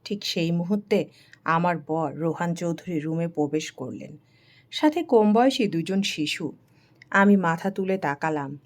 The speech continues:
দেখলাম বাচ্চা দুটোকে। ওদের বয়স একজনের আট বছর, আরেকজনের চার বছর হবে। বড়টা মেয়ে আর ছোটটা ছেলে।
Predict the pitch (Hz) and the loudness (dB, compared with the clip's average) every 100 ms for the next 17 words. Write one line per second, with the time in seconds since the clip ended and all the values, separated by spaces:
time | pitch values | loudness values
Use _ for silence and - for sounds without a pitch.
0 | 156 170 165 175 175 147 - _ _ 196 | -4 -2 -2 0 0 0 -6 _ _ 2
1 | 190 196 196 165 151 147 - 117 _ _ | 4 4 -2 -2 -4 -6 -8 -14 _ _
2 | _ - 302 311 269 190 190 220 156 - | _ 4 6 8 8 8 8 8 4 -2
3 | - 170 160 170 170 156 147 156 175 175 | 0 2 2 -2 0 2 0 0 -4 -2
4 | - - - 170 165 156 175 175 175 165 | -6 -6 -2 -2 -2 -4 -6 -6 -4 0
5 | 156 165 160 160 185 170 160 139 - _ | 0 0 -2 -4 -6 -6 -6 -8 -10 _
6 | _ _ _ _ - 220 240 285 330 269 | _ _ _ _ -4 6 8 8 8 6
7 | 180 170 151 - - 170 170 - 185 170 | 6 2 0 -4 -2 2 2 0 -6 -6
8 | 202 170 - - 147 143 | 0 0 0 -8 -8 -10